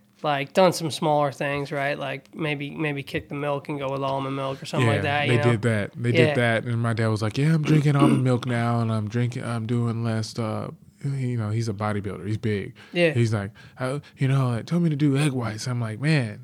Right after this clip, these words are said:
Speaker 2: are you serious?"
Speaker 1: Yeah.
Speaker 2: Like, that's the worst. <laughs> You know, I'm
Speaker 1: Yeah.
Speaker 2: like, and I'm always spouting out, like, "Nah," like, "Come on, Dad. Like, what are you doing?"
Speaker 1: Yeah.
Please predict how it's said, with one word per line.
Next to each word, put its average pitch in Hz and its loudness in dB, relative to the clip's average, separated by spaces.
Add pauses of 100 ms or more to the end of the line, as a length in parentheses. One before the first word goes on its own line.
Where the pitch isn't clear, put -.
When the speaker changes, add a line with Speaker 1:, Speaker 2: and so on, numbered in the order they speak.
Speaker 2:
are 120 -4
you 135 0
serious?" 180 2
Speaker 1:
Yeah. 143 2
Speaker 2:
Like, 139 -4
that's 175 0
the 139 0
worst. 170 6
<laughs> - 12
You 202 12
know, 202 12
I'm 185 12
Speaker 1:
Yeah. 202 12
Speaker 2:
like, 170 12
and 151 6
I'm 147 2
always 151 8
spouting 135 2
out, 123 -2
like, 127 -2
"Nah," 123 0
like, 123 -2
"Come 180 6
on, 170 4
Dad. 165 6
Like, 165 2
what 202 2
are 208 6
you 175 8
doing?" 196 6
Speaker 1:
Yeah. 156 4